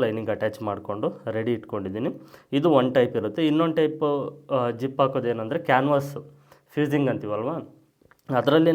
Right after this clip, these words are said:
ನಾವು ನೆಕ್ ಕಟ್ ಮಾಡ್ಕೊಂಡು ಅದನ್ನು ಐರನ್ ಮಾಡಿಕೊಂಡು ಬ್ಯಾಕ್ ಸೈಡ್ ಪಾರ್ಟ್ ಫಸ್ಟು ನೆಕ್ ನಾವು ಪಕ್ಕ ಮಾಡಿದ ನಂತರ, ನಂತರ ಜಿಪ್ ಅಟ್ಯಾಚ್ ಮಾಡ್ತೀವಿ. ಆ ರೀತಿ ಬರುತ್ತೆ, ಎರಡು ಮೂರು ಟೈಪ್ ಬರುತ್ತೆ. ಅದರಲ್ಲಿ ಇದು ಸಿಂಪಲ್ ಮೆಥಡ್,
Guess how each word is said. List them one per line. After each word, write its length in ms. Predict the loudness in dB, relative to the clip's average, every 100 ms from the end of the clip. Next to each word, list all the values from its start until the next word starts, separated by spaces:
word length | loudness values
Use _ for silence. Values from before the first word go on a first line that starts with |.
| 4
ನಾವು 180 | 4 2 -2 -12 -6 0
ನೆಕ್ 120 | 2 2
ಕಟ್ 180 | 2 4
ಮಾಡ್ಕೊಂಡು 320 | 2 2 2 2
ಅದನ್ನು 240 | 0 0 0 0
ಐರನ್ 220 | 2 2
ಮಾಡಿಕೊಂಡು 400 | 0 -2 -4 -2 -4 -6 -20 _ 0
ಬ್ಯಾಕ್ 140 | 0 2
ಸೈಡ್ 160 | 0 2
ಪಾರ್ಟ್ 200 | 0 0 -2
ಫಸ್ಟು 320 | -4 -2 -4 -2
ನೆಕ್ 240 | -4 -6 -8 -8 -4
ನಾವು 140 | -4 -4
ಪಕ್ಕ 240 | -2 0 2
ಮಾಡಿದ 220 | 0 -2 -6
ನಂತರ, 220 | -6 -6 -6 -10 _ -2
ನಂತರ 220 | 0 2 0 -2
ಜಿಪ್ 180 | -4 -4
ಅಟ್ಯಾಚ್ 260 | -4 -4 -6 -12
ಮಾಡ್ತೀವಿ. 320 | -10 -10 -10 -2
ಆ 60 | 0 0
ರೀತಿ 180 | -2 -4
ಬರುತ್ತೆ, 300 | -4 -6 -8 -14 -10 -6
ಎರಡು 140 | -6 -4
ಮೂರು 140 | -4 0
ಟೈಪ್ 180 | 0 0
ಬರುತ್ತೆ. 240 | -2 -2 -2
ಅದರಲ್ಲಿ 300 | 0 0 0 0
ಇದು 120 | -2 -4 -12 -20 -8
ಸಿಂಪಲ್ 320 | 0 4 4 4
ಮೆಥಡ್, 320 | 2 -2 -4